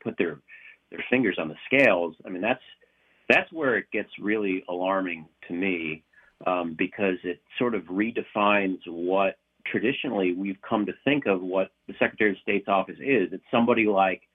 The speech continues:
Brad Raffensperger, who is by trade an engineer,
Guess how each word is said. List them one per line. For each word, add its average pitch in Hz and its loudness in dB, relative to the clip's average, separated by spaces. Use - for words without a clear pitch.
Brad 107 4
Raffensperger, 104 -4
who 104 -6
is 95 -2
by 90 0
trade 82 0
an 90 -2
engineer, 80 -4